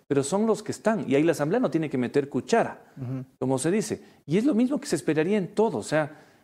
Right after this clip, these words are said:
Speaker 1: veo la terna, por ejemplo, del Procurador General del Estado,
Speaker 2: Ujú.
Speaker 1: y me apena, porque no veo nombres de renombre, nombres, eh, importantes dentro del ámbito jurídico,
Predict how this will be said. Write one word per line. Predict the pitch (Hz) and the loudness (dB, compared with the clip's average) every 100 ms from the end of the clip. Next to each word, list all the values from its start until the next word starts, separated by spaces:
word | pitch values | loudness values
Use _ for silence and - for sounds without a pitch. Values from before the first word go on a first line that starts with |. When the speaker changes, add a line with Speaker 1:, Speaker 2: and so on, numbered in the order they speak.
| _ - | _ 0
Speaker 1:
veo | 147 233 | 6 6
la | 220 175 | 6 4
terna, | 202 196 175 | 2 2 2
por | 151 139 | 4 2
ejemplo, | 165 160 160 | 0 0 2
del | 143 | 2
Procurador | 143 135 135 131 135 156 147 - - _ _ | 2 0 2 4 6 4 0 -10 -20 _ _
General | 131 131 139 | 2 4 4
del | 135 127 | 4 2
Estado, | 127 135 104 87 | 4 4 4 -4
Speaker 2:
Ujú. | 127 147 143 _ | -6 -8 -8 _
Speaker 1:
y | 165 | 0
me | 185 | 0
apena, | 180 240 202 - - _ _ _ _ - | 2 0 0 -4 -16 _ _ _ _ -2
porque | 156 170 | 0 2
no | 170 190 | 2 4
veo | 190 202 214 208 - | 6 4 2 -4 -4
nombres | 160 175 196 190 156 | 2 2 2 0 0
de | 151 | 0
renombre, | 135 127 131 175 214 214 - _ _ _ - | 2 2 2 2 -2 -4 -8 _ _ _ -4
nombres, | 139 165 170 170 - | 0 2 2 2 0
eh, | - 135 131 123 123 | 0 4 4 4 2
importantes | 147 143 139 - 165 208 208 156 | 0 2 2 4 2 2 2 0
dentro | 165 170 | 0 2
del | 160 | 2
ámbito | 175 170 170 | 0 -2 0
jurídico, | 190 180 170 175 190 | 0 0 0 0 -2